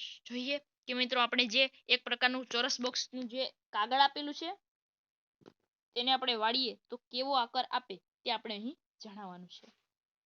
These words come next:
આ પ્રકારનું છે. ઓકે,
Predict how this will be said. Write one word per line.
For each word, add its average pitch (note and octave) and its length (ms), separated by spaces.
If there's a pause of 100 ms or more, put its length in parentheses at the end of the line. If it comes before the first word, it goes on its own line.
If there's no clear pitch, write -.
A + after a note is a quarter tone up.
(1160)
આ C4 140
પ્રકારનું C#4 420
છે. D#4 100 (4000)
ઓકે, C#4 240